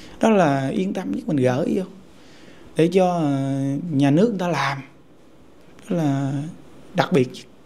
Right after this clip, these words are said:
Dù là mình, à, à, trăm, hai trăm ngàn, ba trăm ngàn mình gỡ vào mặt trận Tổ quốc Việt Nam cho người ta làm. Xong. Cái tấm lòng mình, quý vị, mỗi tấm lòng mình hết lòng, hết dạ. Dù một chút.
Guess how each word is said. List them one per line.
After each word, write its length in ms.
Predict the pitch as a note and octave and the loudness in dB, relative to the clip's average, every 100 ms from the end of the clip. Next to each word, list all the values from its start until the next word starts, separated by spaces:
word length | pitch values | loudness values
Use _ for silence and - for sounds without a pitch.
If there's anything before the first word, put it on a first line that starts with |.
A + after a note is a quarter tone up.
| - - - - - - - - | -20 -20 -20 -20 -20 -20 -20 0
Dù 220 | E3+ F3 | 4 4
là 100 | F3 | 4
mình, 240 | F3 E3+ E3 | 2 0 0
à, 300 | D#3+ D#3+ D#3 - - - - - | 0 -2 -6 -12 -20 -20 -20 -4
à, 580 | D#3+ D#3 D#3 D#3+ D#3 D#3+ D#3+ D#3+ | 0 2 2 2 2 0 2 2
trăm, 200 | G#3+ G#3 | 2 0
hai 120 | G#3 | -2
trăm 200 | G#3 G#3 | -2 0
ngàn, 220 | D#3+ B2+ | 0 0
ba 140 | F3+ | -2
trăm 200 | F#3 G3 | -2 -2
ngàn 260 | F#3 C#3 B2+ | 0 2 2
mình 100 | B2+ | 2
gỡ 300 | A#2 A#2 F3 | 2 0 -2
vào 320 | A3 C#3+ C3+ - - - - - - - - - - | -4 -6 -10 -16 -20 -20 -20 -20 -20 -20 -20 -20 -2
mặt 140 | C#3 | -2
trận 200 | - C#3 | 2 2
Tổ 120 | D3 D3+ | 4 2
quốc 180 | A2 - | 0 -2
Việt 180 | D3 F3+ | -2 -2
Nam 280 | F3+ F3 | -2 -4
cho 100 | E3+ | -6
người 100 | E3 | -6
ta 100 | - | -8
làm. 260 | D#3+ D#3+ - - - - - - | -8 -10 -14 -20 -20 -20 -20 -16
Xong. 200 | - F#3+ - - - - - - - - - - | -14 -14 -16 -20 -20 -20 -20 -20 -20 -20 -20 -6
Cái 120 | - A#3 | 0 4
tấm 120 | B3+ | 6
lòng 320 | F#3+ D#3 C#3 | 4 4 0
mình, 120 | C#3+ | 0
quý 100 | D#3 | 0
vị, 220 | G3 E3+ F3+ - | -2 -6 -10 -12
mỗi 180 | E3+ D#3+ | -8 -6
tấm 180 | G#3 A3+ | -4 -2
lòng 260 | F#3 C#3+ | -2 -2
mình 120 | C#3+ C#3+ | -4 -4
hết 180 | G3+ | -6
lòng, 220 | - C#3+ C3+ | -4 -4 -6
hết 140 | G3 | -8
dạ. 300 | - B2+ C3 - - - - - - - - - G#3+ A3 | -6 -8 -8 -16 -20 -20 -20 -20 -20 -20 -20 -14 -12 0
Dù 120 | C#3 | 0
một 140 | B2+ A#2+ | 2 0
chút. 160 | - | -2